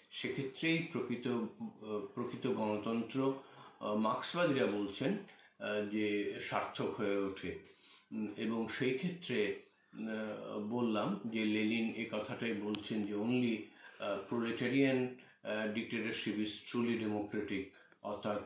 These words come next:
সর্বহারার গণতন্ত্র বা মেহনতি মানুষের গণতন্ত্র সেটাই হচ্ছে প্রকৃত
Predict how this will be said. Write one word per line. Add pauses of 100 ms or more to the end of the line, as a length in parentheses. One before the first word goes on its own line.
(260)
সর্বহারার
গণতন্ত্র (360)
বা
মেহনতি
মানুষের
গণতন্ত্র (300)
সেটাই
হচ্ছে (380)
প্রকৃত